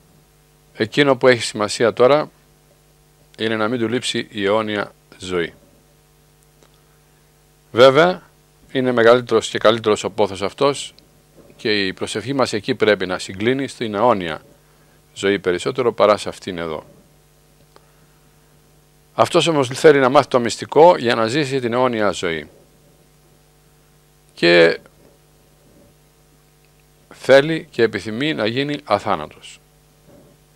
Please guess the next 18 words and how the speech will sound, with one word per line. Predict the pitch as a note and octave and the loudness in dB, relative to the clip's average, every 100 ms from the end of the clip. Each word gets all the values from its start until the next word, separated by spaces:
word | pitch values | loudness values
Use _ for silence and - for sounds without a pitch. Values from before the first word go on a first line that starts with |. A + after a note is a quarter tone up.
| _ _ _ _ _ _ _ _ | _ _ _ _ _ _ _ _
Και | - B2+ | 4 6
επειδή | B2 A#2 C#3 | 6 4 6
άκουσε | D#3+ D3 A2+ G#2 | 6 4 -2 -4
ότι | G2+ | -4
ο | |
Χριστός | G2 - C3 A2 | -6 -4 0 0
κάνει | - A#2+ G#2+ F2+ - _ _ _ _ - | 6 4 4 -4 -14 _ _ _ _ 2
πάρα | D#3 D3+ A2+ | 6 8 6
πολλά | G2 F#2 | 2 -2
θαύματα, | - G2+ G#2+ C#3 D3+ F#3 G3 _ _ _ _ _ _ _ - _ _ _ _ _ - - _ _ _ - | 0 0 -2 -4 -8 -10 -14 _ _ _ _ _ _ _ -20 _ _ _ _ _ -20 -20 _ _ _ -8
πίστεψε | C#3+ - C#3 C3 | -8 -6 -2 0
πως | A#2+ - A2 | 0 -2 -4
μπορούσε | G#2 G#2+ C3 B2+ | 0 -2 0 -2
να | G#2+ | -2
κάνει | F#2+ A#2 A2 | 2 0 0
και | G2 - | -6 2
αυτό | G2+ E2+ - F2+ | 4 4 0 -2
ακόμα. | E2+ - F2 C#2+ | -2 -4 -6 -6